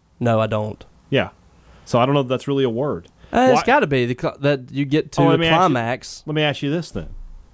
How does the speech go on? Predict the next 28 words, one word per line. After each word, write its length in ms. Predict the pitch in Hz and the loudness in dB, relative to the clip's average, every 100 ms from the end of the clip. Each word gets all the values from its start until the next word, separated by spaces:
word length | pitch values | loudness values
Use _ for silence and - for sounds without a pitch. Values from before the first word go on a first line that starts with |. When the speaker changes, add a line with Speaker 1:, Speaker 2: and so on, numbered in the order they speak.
| - - - - - - | -20 -20 -20 -20 -14 0
Speaker 2:
Does 200 | 135 - | 0 0
climatic, 580 | - 127 127 147 147 - - | 0 2 2 2 0 -4 -8
if 140 | 123 135 | -4 0
anticlimactic 880 | 170 170 156 - 131 127 123 117 | 0 0 -2 0 -2 0 0 -2
means 340 | 113 117 110 107 | -2 -2 -2 -2
you 80 | 110 | -2
were 80 | |
expecting 420 | 107 - 165 156 139 | -2 -2 -2 -2 -4
something 280 | 131 123 | -2 -2
big 340 | 95 117 127 113 | 0 2 2 2
and 100 | 113 | -2
it 100 | 92 | -2
wasn't 360 | 117 113 101 | -2 -2 -2
big, 400 | 95 123 82 - - _ _ - - - - | 0 0 -2 -10 -20 _ _ -20 -20 -8 0
what 100 | 143 | 0
does 80 | - | 2
climatic 600 | 143 135 147 135 101 107 | 0 2 0 -2 -4 -10
mean? 220 | 90 82 | -12 -12
You, 160 | 95 113 | -10 -4
were 60 | |
you 80 | 117 | -2
expecting 260 | 113 135 113 | 0 -2 -2
something 200 | 113 123 | -2 0
big 260 | 101 127 127 | 2 2 2
and 80 | 120 | -4
it 80 | |
was 220 | 98 117 120 | -2 -4 -2
big? 320 | 160 185 | -2 -2